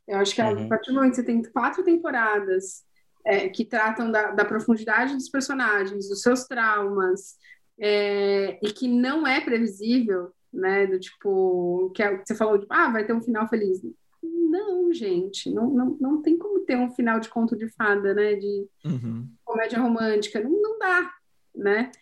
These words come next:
Speaker 1: Então, eu acho que, eu acho que ela passa um pouco por esse movimento, sabe? De, mas pra mim, por exemplo, eu acho que tem isso, eu acho que tem algumas quedas, é, essa,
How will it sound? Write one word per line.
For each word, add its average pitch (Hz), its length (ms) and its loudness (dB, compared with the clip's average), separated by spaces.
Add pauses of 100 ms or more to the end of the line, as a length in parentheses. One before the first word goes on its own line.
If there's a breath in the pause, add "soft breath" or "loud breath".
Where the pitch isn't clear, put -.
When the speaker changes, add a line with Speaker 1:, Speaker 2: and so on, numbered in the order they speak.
(540 loud breath)
Speaker 1:
Então, 233 500 2
eu 247 140 -2
acho 247 260 2
que, 285 160 0
eu 247 140 2
acho 254 200 6
que - 80 -6
ela 262 160 2
passa 277 600 -2
um 262 100 0
pouco 233 340 -2
por 254 140 0
esse 240 260 0
movimento, 226 720 0
sabe? 180 460 0
De, 190 580 0
mas 233 280 4
pra 240 260 -2
mim, 240 380 0
por 247 120 0
exemplo, 339 680 0 (560 loud breath)
eu 240 100 0
acho 247 200 0
que - 40 -14
tem 311 200 0
isso, - 120 0
eu 214 40 2
acho 220 200 -2
que - 60 -10
tem 254 80 2
algumas 254 440 0
quedas, 233 800 2
é, 196 480 2
essa, 202 300 0